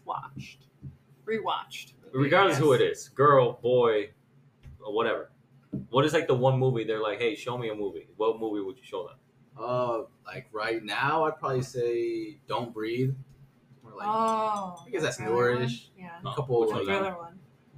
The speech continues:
Speaker 2: Which
Speaker 1: It,
Speaker 2: one's that
Speaker 1: it's
Speaker 2: one?
Speaker 1: like the, the blind,
Speaker 3: Yeah,
Speaker 1: the
Speaker 3: it's
Speaker 1: blind
Speaker 3: where these,
Speaker 1: guy.
Speaker 3: it's, like, three group of, like, Detroit kids are, like, robbing houses, and they're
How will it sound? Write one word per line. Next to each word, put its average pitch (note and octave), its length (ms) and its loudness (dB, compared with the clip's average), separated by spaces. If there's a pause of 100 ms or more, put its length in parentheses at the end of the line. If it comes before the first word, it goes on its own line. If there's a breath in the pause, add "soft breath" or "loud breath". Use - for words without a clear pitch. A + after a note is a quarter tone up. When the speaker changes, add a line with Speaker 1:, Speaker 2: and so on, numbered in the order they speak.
(160)
Speaker 2:
Which B2+ 140 4
Speaker 1:
It, C3+ 40 -4
Speaker 2:
one's - 120 6
that - 120 6
Speaker 1:
it's - 80 0
Speaker 2:
one? D4 100 4
Speaker 1:
like - 160 -4
the, G3+ 580 -2
the F3+ 80 -12
blind, F#3+ 380 -2
Speaker 3:
Yeah, C#3+ 220 8
Speaker 1:
the A#2 220 4
Speaker 3:
it's A#2 100 2
Speaker 1:
blind F#3+ 140 2
Speaker 3:
where D#3+ 80 6
these, A3+ 140 4
Speaker 1:
guy. B3 300 0 (160)
Speaker 3:
it's, C3 140 -6
like, C3 220 0 (760)
three B2+ 200 -2
group C3 320 0
of, A2+ 160 -2
like, G#2+ 360 0 (480)
Detroit A2 560 -4
kids - 640 -6 (360)
are, F#2+ 60 -18
like, F2+ 260 -14
robbing G#2+ 400 -6
houses, G#2 760 -4 (500)
and F#2+ 140 -16
they're F#2+ 300 -4